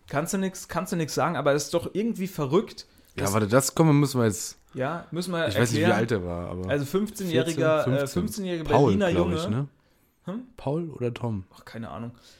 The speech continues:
Speaker 1: Das ist ja auch nicht so wichtig unbedingt.
Speaker 2: Naja,
Speaker 1: Aber
Speaker 2: schon, jetzt,
Speaker 1: fünfzehnjähriger
Speaker 2: wenn man nochmal sagt.
Speaker 1: Berliner Junge, äh, der an den Folgen eines, äh, Schlags bei, auf einem Fußballturnier verstorben ist
Speaker 2: Junge, Alter.
Speaker 1: in Frankfurt,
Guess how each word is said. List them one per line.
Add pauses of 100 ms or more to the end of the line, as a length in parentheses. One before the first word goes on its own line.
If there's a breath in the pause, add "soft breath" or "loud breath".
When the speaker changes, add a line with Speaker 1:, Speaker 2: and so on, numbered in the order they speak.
(120)
Speaker 1:
Das
ist
ja
auch
nicht
so
wichtig
unbedingt.
Speaker 2:
Naja,
Speaker 1:
Aber
Speaker 2:
schon,
jetzt,
Speaker 1:
fünfzehnjähriger
Speaker 2:
wenn
man
nochmal
sagt.
Speaker 1:
Berliner
Junge,
äh,
der
an
den
Folgen
eines,
äh,
Schlags (320 soft breath)
bei,
auf
einem
Fußballturnier
verstorben
ist
Speaker 2:
Junge, (100)
Alter.
Speaker 1:
in
Frankfurt,